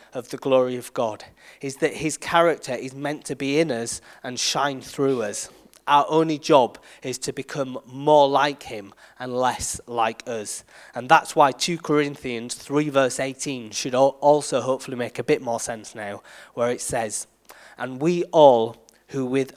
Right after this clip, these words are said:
unveiled faces contemplate the Lord's glory." So this was a bunch of people thinking about the Lord's glory, "are being transformed into his image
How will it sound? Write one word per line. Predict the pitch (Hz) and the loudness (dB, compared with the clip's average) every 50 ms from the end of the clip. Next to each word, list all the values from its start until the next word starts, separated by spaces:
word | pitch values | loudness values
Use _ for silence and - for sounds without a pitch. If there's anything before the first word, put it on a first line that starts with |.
| _ | _
unveiled | - 156 165 170 170 156 165 156 156 156 151 147 | -8 -6 -6 -6 -4 0 2 4 4 4 2 0
faces | - - 147 135 120 113 - - 117 110 110 - - - - - - - _ _ _ _ | -4 -4 -4 -4 -4 -4 -6 -10 -10 -10 -12 -14 -16 -20 -20 -20 -20 -20 _ _ _ _
contemplate | - - 190 190 190 180 - - 160 143 135 - - 123 98 104 120 127 - _ _ _ _ | -2 0 0 0 0 -2 -8 -8 -8 -8 -10 -14 -12 -10 -6 -6 -6 -8 -8 _ _ _ _
the | - 131 | -8 -6
Lord's | 127 123 127 131 127 127 - | -2 2 2 2 2 0 -2
glory." | - - 127 123 120 120 117 107 101 104 107 - _ _ | -8 -4 -2 -2 0 0 -2 -4 -6 -10 -12 -16 _ _
So | - - 131 | -10 -10 -4
this | 123 165 165 - - | -2 -2 -2 -2 -4
was | 160 139 | -2 -2
a | 147 | 0
bunch | 143 156 147 139 - | 0 0 -4 -4 -10
of | - | -14
people | - 135 131 - 120 | -14 -14 -10 -10 -12
thinking | 117 - - 165 170 165 - 160 | -10 -6 -6 -6 -6 -4 -6 -8
about | 151 143 147 139 135 | -2 0 0 0 0
the | - 135 | -2 -2
Lord's | 131 135 135 131 - - | 0 0 0 0 -2 -4
glory, | - 135 127 120 110 101 104 104 - - - - - - - - _ | -4 -2 -2 0 -2 -4 -8 -10 -14 -20 -20 -20 -20 -20 -20 -12 _
"are | 123 127 | -2 -2
being | - - 139 131 127 | -2 -2 -6 -8 -8
transformed | 131 - - - 165 170 190 185 - - - - - 180 170 165 165 165 160 - - _ - _ _ _ _ | -10 -12 -8 -2 -2 -2 -2 -2 -6 -8 -8 0 4 6 6 6 4 2 -2 -10 -14 _ -20 _ _ _ _
into | 170 160 156 151 143 - - - 151 147 147 | -8 -6 -6 -6 -8 -8 -4 -2 -2 -2 -2
his | 143 120 131 143 139 135 127 127 - - _ _ _ _ _ _ _ _ | -4 -4 -4 -2 -2 -2 -4 -6 -12 -16 _ _ _ _ _ _ _ _
image | 156 156 156 139 110 107 123 139 - - - - - - | -4 -4 -4 -2 -4 -6 -6 -6 -6 -6 -6 -6 -8 -10